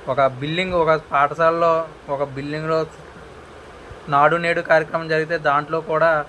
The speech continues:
విపరీతమైన అవినీతి జరిగింది అన్నది సిఐడి చంద్రబాబు నాయుడు గారికి చెప్తుందంట. సిమెంట్ బస్తాలు ఐదు వందలు పడి ఇక్కడ వెయ్యి రాయటం, అలాగే డైరెక్ట్ హెచ్ఎం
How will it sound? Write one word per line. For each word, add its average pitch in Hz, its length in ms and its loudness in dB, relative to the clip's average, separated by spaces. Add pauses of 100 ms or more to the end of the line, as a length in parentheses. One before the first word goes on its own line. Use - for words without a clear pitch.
(340)
విపరీతమైన 156 500 2
అవినీతి 156 340 -2
జరిగింది 156 480 -2 (360)
అన్నది 151 580 0
సిఐడి 156 440 2
చంద్రబాబు 151 400 0
నాయుడు 156 200 0
గారికి 156 260 -2
చెప్తుందంట. 143 380 -4 (520)
సిమెంట్ 160 280 -4
బస్తాలు 160 720 4
ఐదు 147 160 4
వందలు 151 180 0
పడి 156 180 2
ఇక్కడ 156 160 2
వెయ్యి 147 200 2
రాయటం, 147 440 2 (560)
అలాగే 156 360 -2 (340)
డైరెక్ట్ 147 320 2
హెచ్ఎం 156 320 -2